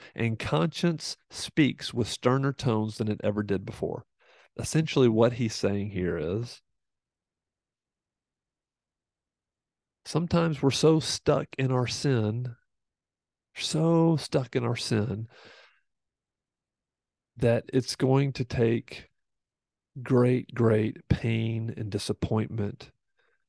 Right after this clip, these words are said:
and struggle for us to wake up.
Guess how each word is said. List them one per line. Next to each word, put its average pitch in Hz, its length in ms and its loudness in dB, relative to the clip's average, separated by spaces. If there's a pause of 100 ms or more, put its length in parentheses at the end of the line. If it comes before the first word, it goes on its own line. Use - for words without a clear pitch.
(380)
and 104 180 -6
struggle 104 800 2 (340)
for 110 200 -2
us 95 160 0
to - 100 -6
wake 95 280 -2
up. - 200 -8